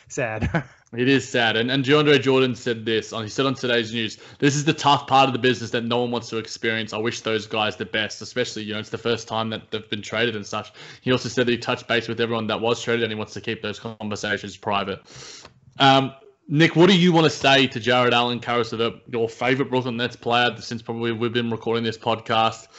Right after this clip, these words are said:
Speaker 2: Um, what do you want to say to, to those dudes?
Speaker 1: I mean, simple. Just thank you for all of the,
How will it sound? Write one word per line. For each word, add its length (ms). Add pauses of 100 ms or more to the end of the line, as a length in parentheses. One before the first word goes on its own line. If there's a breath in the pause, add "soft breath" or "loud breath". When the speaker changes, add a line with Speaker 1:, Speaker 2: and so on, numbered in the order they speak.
(180 loud breath)
Speaker 2:
Um, 220 (220)
what 120
do 80
you 160
want 140
to 40
say 300
to, 220
to 120
those 280
dudes? 400 (180)
Speaker 1:
I 80
mean, 220
simple. 420
Just 300
thank 320
you 120
for 340
all 260
of 100
the, 180